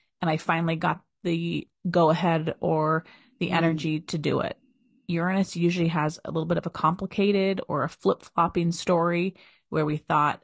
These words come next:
Speaker 2: "Oh, this is how it's going to play out." And Uranus presents some new information, or we go in the total opposite direction that surprises people or shocks people. So I always say Uranus is one of the harder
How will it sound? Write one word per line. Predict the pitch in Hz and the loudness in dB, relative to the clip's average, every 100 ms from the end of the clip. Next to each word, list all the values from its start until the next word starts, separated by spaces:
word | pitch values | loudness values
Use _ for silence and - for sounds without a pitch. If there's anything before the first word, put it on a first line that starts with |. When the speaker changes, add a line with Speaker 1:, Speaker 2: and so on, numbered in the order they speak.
| - | -4
Speaker 2:
"Oh, | 175 156 | -2 0
this | 170 - | -4 -6
is | 185 | -4
how | 185 165 | 0 2
it's | 160 - | 0 -4
going | 170 170 | -4 -4
to | 165 | -4
play | - 170 | -2 0
out." | 165 143 156 190 - _ _ _ _ _ _ _ _ _ - | 0 0 0 0 -6 _ _ _ _ _ _ _ _ _ -4
And | 175 | -2
Uranus | 170 170 175 | 0 0 -2
presents | - 180 170 160 170 | -2 -4 -2 -2 -2
some | - 160 | -2 0
new | 160 160 | 0 0
information, | - 160 151 156 165 170 175 170 170 175 _ _ _ _ | -2 -6 -2 0 0 0 -2 0 -2 -4 _ _ _ _
or | - 160 156 156 151 170 _ _ _ _ _ _ _ _ | -2 0 0 -2 -6 -8 _ _ _ _ _ _ _ _
we | 180 | -4
go | 170 175 | 2 2
in | 165 | 2
the | 160 | 0
total | - 190 175 | 0 2 2
opposite | - 156 170 185 - | 2 0 0 -2 -2
direction | 180 175 170 - 180 165 | -2 -2 -2 -2 -2 0
that | 151 - | -2 -4
surprises | - - - 180 160 170 170 | -6 -6 -2 0 2 2 0
people | 170 180 170 165 156 | -2 -4 0 0 2
or | 151 | -2
shocks | - - 160 - - | -6 -2 -2 -4 -10
people. | - 175 170 160 190 - _ _ _ | -6 -4 0 0 -2 -8 _ _ _
So | - 202 185 | -2 2 4
I | 190 | 2
always | 240 269 - | 2 0 -2
say | 226 202 - | -2 -2 -6
Uranus | 185 190 214 | -6 -4 -2
is | 208 | -2
one | 196 180 | 0 0
of | |
the | 165 | 0
harder | 160 170 170 160 | 2 2 2 -2